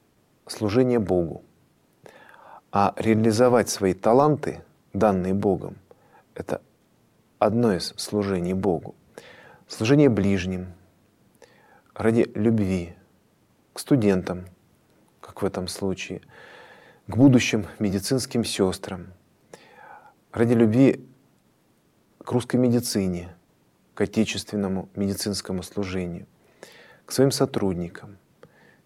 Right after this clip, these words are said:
Человек всецело себя отдает на служение. Служение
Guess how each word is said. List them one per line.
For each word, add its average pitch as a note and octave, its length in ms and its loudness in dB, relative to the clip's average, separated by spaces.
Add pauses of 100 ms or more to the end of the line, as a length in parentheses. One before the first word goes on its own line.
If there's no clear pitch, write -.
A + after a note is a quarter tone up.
(120)
Человек G2+ 600 -2 (800)
всецело - 400 0
себя F#2+ 300 -2
отдает F#2+ 640 -4 (640)
на G2+ 80 -4
служение. F#2+ 720 -6 (760)
Служение A#2 600 0